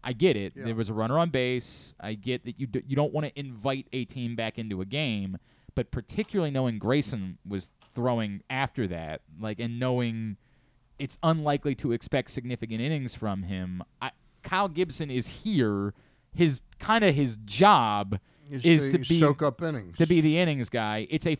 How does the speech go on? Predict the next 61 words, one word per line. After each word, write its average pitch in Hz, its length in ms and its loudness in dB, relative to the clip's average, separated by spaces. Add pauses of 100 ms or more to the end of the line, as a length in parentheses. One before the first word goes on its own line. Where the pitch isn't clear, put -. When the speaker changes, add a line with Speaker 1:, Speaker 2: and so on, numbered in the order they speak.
Speaker 1:
four 190 280 4
one 165 400 0
game 147 240 -2
at 135 100 -6
that 123 260 -2
point. 143 440 -4
Even 196 240 0
if 180 100 0
he 165 60 -4
turn 151 240 -4
around, 135 340 -2
turns 156 240 -4
around 143 160 -2
and 131 100 -8
gives 123 200 -4
up 135 120 -2
a 117 60 -2
home 107 260 -4
run, 175 300 2
you're 143 140 -2
not 175 180 -2
in 156 80 -8
a 143 80 -6
drastically 123 800 -4
different 113 340 -6
situation 107 680 -6 (380)
than 147 140 2
you 139 100 4
were 127 220 4
to 123 40 2
begin 131 520 -2
with. 107 300 -4 (420)
That 180 260 0
was, 170 340 2 (240)
like, 156 140 0 (120)
I, 170 200 -2
I 196 80 2
don't, 226 200 0 (320)
there 208 120 4
haven't 285 180 2
been 220 80 0
a 160 60 -2
lot 143 260 2
of 156 80 -2
things 156 200 -4
I've 151 100 2
criticized. 143 480 2
When 196 100 0
people 254 280 -8
freak 170 300 -6
out 143 140 2
about 127 220 0
Brandon 123 260 0
Hyde's 101 240 -6
lineups, 101 500 -6
I 151 120 -2
don't 113 340 -2
freak 120 260 -8
out 113 180 -2
about 110 280 -4
it. 110 180 -8